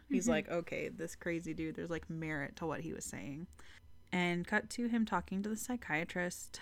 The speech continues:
Speaker 1: The psychiatrist tells Robert that Kathy thinks that the child is an alien or evil,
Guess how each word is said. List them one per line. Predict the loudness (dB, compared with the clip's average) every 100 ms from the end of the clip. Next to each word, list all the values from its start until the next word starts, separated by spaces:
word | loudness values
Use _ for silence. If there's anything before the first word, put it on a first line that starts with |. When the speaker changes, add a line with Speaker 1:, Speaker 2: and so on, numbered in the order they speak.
| -4
Speaker 1:
The | 2
psychiatrist | 6 6 6 4 4 2 0 -2
tells | -2 2 4 2 0 -6 -8 -12 -18 -16 -8
Robert | 0 2 4 4 0 -2 -2
that | 2 2 0 -4 -14 -14 -20 -14
Kathy | 4 6 8 4
thinks | 2 -2 -2 -2
that | -4
the | -2
child | -4 2 2 4 0 -2
is | -4 -4 -6 -8
an | -10 0
alien | 4 6 6 6 4 2 0
or | -4 -4
evil, | 0 0 0 0 0 0